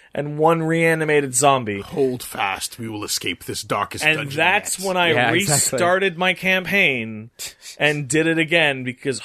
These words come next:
Speaker 3: Because
Speaker 1: holy,
Speaker 3: fuck that, yeah.
Speaker 1: holy fucking shit. The only thing I would say that's bad about that game is there are some bugs that can fuck you the, really weirdly. I've had characters get pulled through solid objects, and then,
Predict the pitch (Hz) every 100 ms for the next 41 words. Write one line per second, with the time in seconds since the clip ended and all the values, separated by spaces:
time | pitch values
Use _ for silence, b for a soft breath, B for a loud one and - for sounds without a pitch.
0 | - 180 185 180 160 139 131 127 107 175
1 | 185 185 180 131 120 - 185 190 180 175
2 | 165 - 156 123 - b b b b -
3 | 160 160 202 220 226 220 220 220 214 196
4 | - 214 220 220 220 226 214 226 175 131
5 | 151 143 123 107 131 143 127 113 101 92
6 | - 127 - 165 160 165 _ _ _ _
7 | 127 104 123 151 156 139 107 120 143 156
8 | 170 165 - _ _ - 135 147 143 123
9 | 143 135 139 131 - - - 123 131 -
10 | 131 - 123 123 - 110 127 143 151 -
11 | - - 120 123 123 120